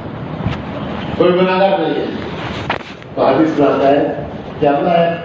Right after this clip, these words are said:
قوم کو پیدا کرے گا جو گناہ کرے گی۔ یہ قوم پیدا کرے گا، کہے گا، کہے گا، گناہ کرو،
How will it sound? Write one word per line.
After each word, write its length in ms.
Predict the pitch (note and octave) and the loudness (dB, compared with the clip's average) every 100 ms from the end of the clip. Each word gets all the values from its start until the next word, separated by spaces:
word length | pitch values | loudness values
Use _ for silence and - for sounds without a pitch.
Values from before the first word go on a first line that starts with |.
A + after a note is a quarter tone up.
| - | 0
قوم 360 | F#3+ A3 G#3+ G#3 | 2 2 2 0
کو 80 | - D3+ | 2 2
پیدا 200 | C#3+ C#3+ | 4 0
کرے 260 | C#3 C3 B2 | 0 0 0
گا 160 | A#2+ B2+ - - - - - - - - - - - | 2 0 0 -4 -6 -8 -10 -10 -12 -14 -14 -8 2
جو 80 | G3 F#3 F3+ | 2 4 2
گناہ 280 | G#3 B3+ C4 - | 4 4 2 0
کرے 200 | - C3 | 0 0
گی۔ 100 | A#2+ - - - - - - - - - - - - - - - - G3 - - - - - - - D#3+ - C4+ - - - - - D3 | -2 -6 -10 -10 -8 -8 -4 -4 -4 -4 -4 -2 -2 -4 -4 -4 -4 -4 -2 -4 -6 -12 -12 -10 -10 -8 0 2 2 -6 -8 -8 -4 0
یہ 100 | F3+ E3+ | 2 2
قوم 200 | A3 C#4 B3+ A#3 | 0 0 0 0
پیدا 220 | A#3+ D4 C#4 | 2 2 2
کرے 140 | C4+ C4 | 2 2
گا، 100 | B3+ - - - - - | 2 0 -4 -6 -10 -2
کہے 300 | G#3+ A3 B3 B3+ | 0 2 2 2
گا، 140 | D4 D4 - - - - - - - - - - - - | 2 0 -4 -6 -10 -10 -8 -6 -2 -2 0 0 0 0
کہے 180 | F#3+ G3+ B3+ C4 | 0 2 2 2
گا، 140 | A3+ - - - - - - - - - - | 2 0 -4 -8 -8 -8 -4 0 2 4 4
گناہ 200 | G3+ G3+ | 4 2
کرو، 340 | G#3 D#3+ - | 2 2 0